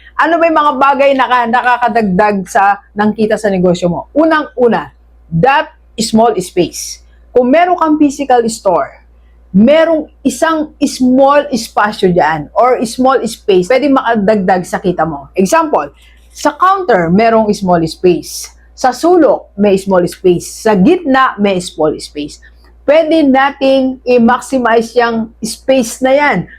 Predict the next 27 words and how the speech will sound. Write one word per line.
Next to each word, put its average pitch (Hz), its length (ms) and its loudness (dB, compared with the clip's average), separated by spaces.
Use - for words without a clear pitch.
So, 302 160 4
anong 339 160 2
gagawin 330 320 4
natin, 302 400 4
Doc? 226 320 2
Unang-una, 359 480 2
pwede 320 240 0
nating 311 640 0
gawing 262 560 2
pasalubong 240 880 0
corner. 175 320 0
Nakikita 294 480 0
natin 240 480 2
yung 220 80 4
mga 226 160 2
big 214 240 0
establishment. 202 800 -2
Meron 302 240 0
na 311 80 2
silang 302 240 -2
pasalubong 269 480 -2
corner, 233 400 0
di 202 80 -2
ba? 180 320 0
So, 320 160 -2
they 311 160 2
are 302 80 -2